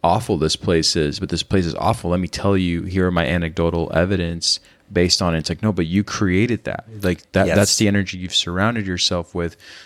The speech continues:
Speaker 1: So the world is playing out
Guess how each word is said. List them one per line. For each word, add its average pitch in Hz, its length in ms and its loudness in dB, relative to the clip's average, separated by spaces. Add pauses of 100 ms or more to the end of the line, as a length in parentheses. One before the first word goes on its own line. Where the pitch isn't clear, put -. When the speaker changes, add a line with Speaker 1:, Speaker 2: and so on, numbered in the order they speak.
Speaker 1:
So - 220 0
the 92 180 -2
world 95 480 2
is 123 440 2 (120)
playing 92 400 -6
out 85 300 -10